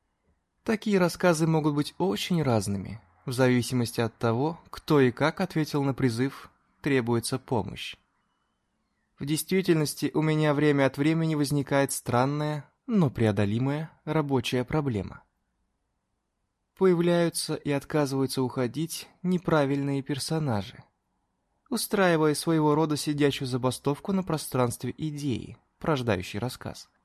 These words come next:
Я-то знаю, что они принадлежат другому произведению и разрушают то, которому вроде бы дали жизнь. Это похоже на Пиранделло.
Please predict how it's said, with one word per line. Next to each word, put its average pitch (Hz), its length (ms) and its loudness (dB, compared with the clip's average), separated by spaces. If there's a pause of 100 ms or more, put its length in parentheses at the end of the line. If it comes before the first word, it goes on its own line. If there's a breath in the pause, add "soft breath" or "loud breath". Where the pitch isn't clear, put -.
(400)
Я-то 180 340 4
знаю, 156 360 4
что - 200 0
они 127 160 4
принадлежат 123 600 0
другому 123 460 2
произведению 113 920 0 (140)
и 131 100 0
разрушают 123 760 0
то, 127 280 0 (200)
которому 175 560 0
вроде 135 320 2
бы 151 120 0
дали 113 300 2
жизнь. 117 440 -8 (1700)
Это 147 280 -2
похоже 139 520 0
на 131 120 0
Пиранделло. 120 840 -2